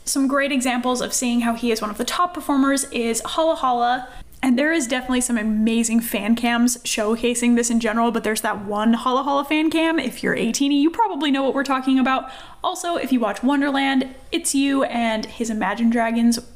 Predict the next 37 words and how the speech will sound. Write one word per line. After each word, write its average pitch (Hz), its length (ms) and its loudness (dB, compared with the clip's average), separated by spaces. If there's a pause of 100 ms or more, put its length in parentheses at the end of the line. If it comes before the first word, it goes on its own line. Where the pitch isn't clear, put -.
(220)
Warrior 262 880 0
cover. 349 520 -2 (300)
Just 302 200 -2 (100)
absolutely 247 500 -4
incredible. 196 540 -2
This 240 180 0
man 294 220 2
is 262 160 0
doing 233 480 2
the 233 100 -2
most 233 560 2 (280)
always, 247 580 0
and 233 280 -4
we 233 140 0
are 240 120 2
absolutely 294 580 -2
here 220 200 0
for 226 260 0
it. 202 120 -4
He 240 140 0
is 233 100 0
such 233 300 -2
a 262 40 -2
strong 254 380 2
dancer 220 480 0
and 214 400 -4
performer, 220 500 0
and 226 160 -2
again, 214 220 -4
it's, 220 140 -4
like, 196 120 -4
his - 160 -4
facial 262 300 -2
expressions 247 420 0
and 208 120 -6
his 214 220 -4
energy, 233 640 0